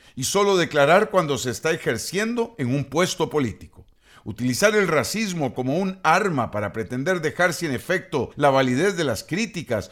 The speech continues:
o distorsionar al feminismo solo genera como resultado mayor crítica y reproche, porque es claro que se están analizando actos concretos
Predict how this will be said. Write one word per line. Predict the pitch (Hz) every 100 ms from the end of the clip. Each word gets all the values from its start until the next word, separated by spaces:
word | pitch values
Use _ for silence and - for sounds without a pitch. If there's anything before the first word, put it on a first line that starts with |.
| -
o | 214
distorsionar | 208 190 202 - 185 180 233 220 123 95
al | 110
feminismo | 123 113 135 226 233 226 196 _
solo | - 185 196
genera | 185 170 180 180
como | 160 156
resultado | 143 135 143 113 170 180
mayor | 156 131 165 151
crítica | 202 240 233 214
y | 226
reproche, | 208 214 202 135 - 78 _ _ _
porque | 82 - 180
es | 190
claro | - 208 117 101 85
que | 135
se | 120
están | 135 185 196
analizando | 196 175 147 - 185 185 160
actos | 165 - 180
concretos | - 139 123 202 226 226 214